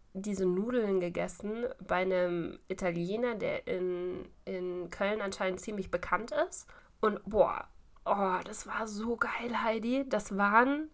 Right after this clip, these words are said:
Nudeln, die sind in einem Parmesanrad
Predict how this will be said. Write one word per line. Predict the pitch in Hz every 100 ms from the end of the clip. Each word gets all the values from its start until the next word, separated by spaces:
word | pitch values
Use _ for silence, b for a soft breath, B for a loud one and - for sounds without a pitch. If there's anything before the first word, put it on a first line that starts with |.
| -
Nudeln, | 196 190 196 226 277 311 359 440 480 b b b b -
die | 214
sind | 190 226 285 277
in | 240 226
einem | 190 196 196 196
Parmesanrad | - 202 196 196 190 180 175 196 240 247 214